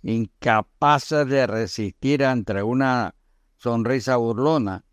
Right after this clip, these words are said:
esos hombres fuertes que ceden ante cualquier tentación, esos hombres libres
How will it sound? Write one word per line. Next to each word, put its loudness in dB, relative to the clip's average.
esos 0
hombres 0
fuertes 0
que -4
ceden 2
ante 0
cualquier 0
tentación, -2
esos 0
hombres 0
libres 2